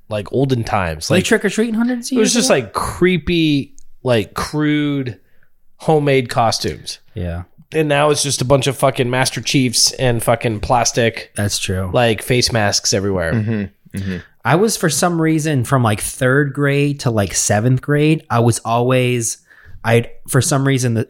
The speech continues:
Speaker 2: I'd always have the same costume 'cause I don't know why. I was like, "Yeah, I'm gonna be this guy again." And I was just, like, I was, like, wearing a flannel with, like,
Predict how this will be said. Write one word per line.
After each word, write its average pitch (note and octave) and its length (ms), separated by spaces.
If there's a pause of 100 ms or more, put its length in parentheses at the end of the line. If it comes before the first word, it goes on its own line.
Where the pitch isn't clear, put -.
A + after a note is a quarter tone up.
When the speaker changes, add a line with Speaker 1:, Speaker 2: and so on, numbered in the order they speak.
Speaker 2:
I'd A2+ 100
always A2 220
have A#2+ 80
the G#2+ 80
same A2 260
costume G2+ 480
'cause - 220 (160)
I G#2 60
don't A2 100
know G2+ 80
why. G2 240
I - 20
was F#2+ 160
like, F#2+ 160
"Yeah, F#3 140
I'm A2+ 80
gonna B2+ 120
be A2+ 120
this B2+ 180
guy F2+ 180
again." E2+ 260 (360)
And B2 100
I A#2 60
was A#2 180
just, A#2+ 320
like, A#2+ 400 (1040)
I A#2 120
was, B2 180
like, A#2 240
wearing A#2+ 240
a G#2+ 60
flannel A#2+ 640
with, A2 160
like, G2 140